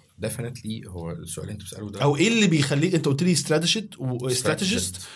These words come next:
Speaker 2: وتكنيكال
Speaker 1: بالنسبة لي
Speaker 2: تيم.
Speaker 1: من أهم ال-،
Speaker 2: اه،
Speaker 1: الناس اللي
Speaker 2: يعني
Speaker 1: موجودة.
Speaker 2: ايه التكنيكال تيم بيعمل ايه واستراتيجيست بيعمل ايه يختلف عن الكلام اللي انا بقوله ده؟
Speaker 1: طيب، الكلام اللي انت
Speaker 2: مم.
Speaker 1: بتقوله ده هو نفس الفكرة بتاعت اللي انت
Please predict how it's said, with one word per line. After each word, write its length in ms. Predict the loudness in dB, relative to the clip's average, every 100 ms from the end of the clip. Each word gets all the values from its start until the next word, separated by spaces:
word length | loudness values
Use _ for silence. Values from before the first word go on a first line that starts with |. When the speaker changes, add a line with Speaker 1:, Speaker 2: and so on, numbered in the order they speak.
| -12 -2
Speaker 2:
وتكنيكال 800 | 4 4 4 2 2 2 2 0
Speaker 1:
بالنسبة 220 | 2 4
لي 80 | 4
Speaker 2:
تيم. 40 |
Speaker 1:
من 100 | 2
أهم 260 | 0 0 -2
ال-، 440 | -4 -6 -6 0
Speaker 2:
اه، 100 | 2
Speaker 1:
الناس 140 | 2 2
اللي 120 | 2
Speaker 2:
يعني 220 | 6 4
Speaker 1:
موجودة. 200 | 4 4
Speaker 2:
ايه 80 | 4
التكنيكال 600 | 4 2 4 2 4 2
تيم 240 | 6 6
بيعمل 360 | 6 4 2 2
ايه 120 | 2
واستراتيجيست 680 | 0 2 0 0 -2 -4 0
بيعمل 280 | 0 0 -2
ايه 280 | -4 2 0
يختلف 460 | 2 2 4 4
عن 100 | 2
الكلام 280 | 2 2 4
اللي 120 | 4
انا 80 | 4
بقوله 280 | 2 2 2
ده؟ 160 | 0 -4 -14 -20 _ _ _ _ _ _
Speaker 1:
طيب، 260 | -12 -12 -10
الكلام 260 | -8 -2 4
اللي 100 | 4
انت 80 |
Speaker 2:
مم. 100 | 4
Speaker 1:
بتقوله 260 | -2 -6 -6
ده 340 | -6 -6 -8 -10
هو 240 | -8 -6 -4
نفس 240 | -6 -8
الفكرة 360 | -6 -8 -8 -10
بتاعت 420 | -6 -6 -4 -8 -12 -14
اللي 180 | -10 -8
انت 360 | -8 -8 -6